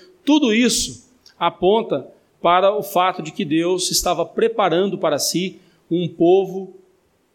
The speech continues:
que seria a sua nação de adoradores.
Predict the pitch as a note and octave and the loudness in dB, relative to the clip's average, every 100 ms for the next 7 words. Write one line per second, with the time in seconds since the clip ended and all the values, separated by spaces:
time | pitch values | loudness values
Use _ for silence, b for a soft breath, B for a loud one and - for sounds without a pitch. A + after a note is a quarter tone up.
0 | _ _ _ - - E3+ D3 D#3 D#3+ D#3+ | _ _ _ -8 -2 0 0 0 0 -4
1 | D#3+ C#3+ - E3 D#3 F3 D#3+ - - E3+ | -8 -6 -4 -2 -2 -2 -2 -2 0 -2
2 | F3 C#3+ E3+ - F#3 G#3 D#3+ B2 D#3+ F#3+ | -2 -2 -4 -2 -2 -2 -4 -2 0 2
3 | F#3 E3 A2+ B2 D3 C#3+ G#2+ - - - | 0 -2 -2 -2 -2 -2 -4 -6 -8 -10
4 | - | -16